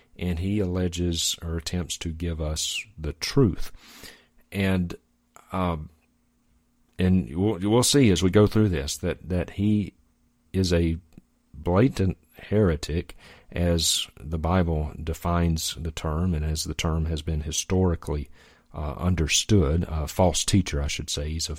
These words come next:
he is a, he's a blatant false teacher. Uh, he is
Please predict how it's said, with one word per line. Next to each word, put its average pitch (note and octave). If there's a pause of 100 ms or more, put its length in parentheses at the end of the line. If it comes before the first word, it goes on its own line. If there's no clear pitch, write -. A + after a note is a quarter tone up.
he F#2
is D#2+
a, D#2+ (160)
he's F2+
a D#2+
blatant F2+
false D2
teacher. - (600)
Uh, D#2
he F#2
is G2+